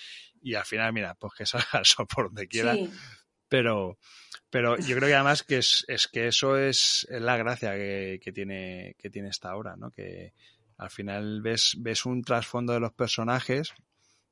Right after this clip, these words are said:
Speaker 1: en concreto de, de, de Buendía. Luego hablamos del, del resto, que también tienen lo suyo, ¿no? Pero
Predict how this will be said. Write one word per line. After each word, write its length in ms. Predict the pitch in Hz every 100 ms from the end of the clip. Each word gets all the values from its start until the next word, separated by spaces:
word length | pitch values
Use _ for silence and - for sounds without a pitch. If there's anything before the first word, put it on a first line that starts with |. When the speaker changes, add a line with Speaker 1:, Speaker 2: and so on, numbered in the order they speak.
| -
Speaker 1:
en 120 | 101
concreto 400 | 92 90 101 104
de, 440 | 104 104 101 98 98
de, 420 | 117 107 107 104
de 80 | 104
Buendía. 320 | 104 110 127
Luego 200 | 107 110
hablamos 280 | 113 113 113
del, 300 | 107 95 110
del 160 | 107 98
resto, 240 | 120 123
que 80 | 110
también 240 | 95 101
tienen 220 | 104 107
lo 80 | 107
suyo, 280 | - 120 113
¿no? 120 | 120
Pero 260 | 123 107